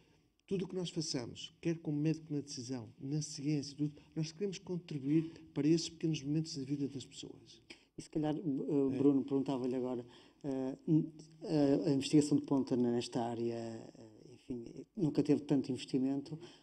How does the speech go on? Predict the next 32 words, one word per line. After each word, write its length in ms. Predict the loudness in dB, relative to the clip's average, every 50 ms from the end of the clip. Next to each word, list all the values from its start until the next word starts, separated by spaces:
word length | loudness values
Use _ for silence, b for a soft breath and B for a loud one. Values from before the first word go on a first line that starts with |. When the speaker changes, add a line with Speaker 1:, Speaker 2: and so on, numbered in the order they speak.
| B B _
Speaker 2:
O 80 | -4
que 120 | 4 4 4
é 40 | 4
que 160 | 8 10 12
hoje 640 | 12 12 12 12 8 6 4 4 6 6 4 2 -2 -8 -12 -14 -8
há 140 | -2 0 0
de 100 | 0 -2 -4
esperançoso 760 | 0 4 6 8 8 8 6 4 2 2 4 4 2 0 -2
naquilo 240 | -2 -2 -2 -2 2
que 60 | 2
têm 100 | 2 2
sido 200 | 2 0 0 0
as 60 | 0
descobertas, 680 | -2 -6 -6 -4 -4 -2 -2 -2 -2 -4 -4 -4 -4 -2
os 80 | -2 -2
avanços? 480 | -2 -2 -2 -4 -4 -6 -8 -12 -16
O 540 | -20 -20 -20 _ _ _ _ _ _ _ _
que 60 | 4 4
é 40 |
que 80 | 6 8
nós 120 | 6 4
podemos 320 | 4 8 8 8 8 8 6
contar, 500 | 4 4 4 6 4 4 2 2 2 2
eh, 340 | 2 2 2 2 2 2 2
num 160 | 2 2 0
futuro 280 | -2 0 2 2 2
próximo 500 | 2 2 0 0 -2 -2 -2 -2 0 0
no 80 | 0 -2
combate 340 | -2 -4 -4 -4 -8 -12 -14
a 20 | -18
esta 180 | -14 -14 -14
doença? 340 | -12 -12 -12 -14 -16 _